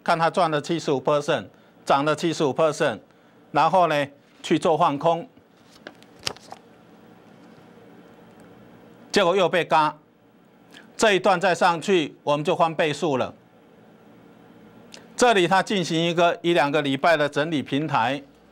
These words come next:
那个时候在哪里？在八月中，八月中大盘呢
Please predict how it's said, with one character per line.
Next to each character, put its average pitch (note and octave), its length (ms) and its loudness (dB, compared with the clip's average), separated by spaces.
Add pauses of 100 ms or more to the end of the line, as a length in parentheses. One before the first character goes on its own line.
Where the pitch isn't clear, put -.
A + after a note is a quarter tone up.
(320)
那 F#3+ 140 0
个 E3+ 120 -2
时 F3+ 180 -4
候 E3+ 140 0
在 D#3 200 -2
哪 B2+ 200 0
里？ A#2+ 240 -8 (800)
在 E3+ 180 0
八 D#3+ 220 2
月 D#3+ 160 0
中， D#3+ 300 -2 (1500)
八 F#3 180 4
月 F3+ 100 2
中 E3+ 180 0
大 E3 220 4
盘 C#3+ 260 0
呢 D#3+ 200 -2